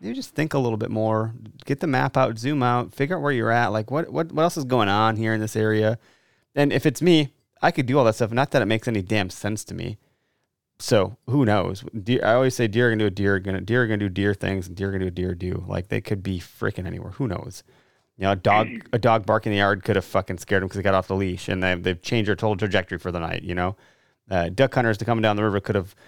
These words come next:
shot, and now they're taking a different path. There's, like, a hun-, a car could have fucking, you know, hit his Earl, the other deer that they're traveling with, and now, now Steve's gotta go off on his own. Like, who, there's just too many variables. So you gotta, you gotta take the best until you can and, and make the best decision you can. And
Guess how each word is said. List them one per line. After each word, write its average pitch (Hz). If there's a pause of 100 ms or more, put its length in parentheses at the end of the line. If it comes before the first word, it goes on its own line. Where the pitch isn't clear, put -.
(140)
shot, 113
and 98
now 104
they're 101
taking 107
a 101
different 95
path. 95
There's, 135
like, 143
a 113
hun-, 127
a 107
car 131
could 101
have 95
fucking, -
you 104
know, 101
hit 110
his 104 (320)
Earl, 110
the 110
other 107
deer 104
that 98
they're 104
traveling 101
with, 90
and 104
now, 101
now 107
Steve's 113
gotta 107
go 107
off 104
on 107
his 95
own. 87 (480)
Like, 110 (840)
who, 131
there's 143
just 175
too -
many 95
variables. - (100)
So -
you 147
gotta, 135
you 120
gotta 123
take 117
the 113
best 107
until 101
you 92
can 95
and, 87
and 95
make 92
the 90
best 92
decision 92
you 87
can. 90
And 85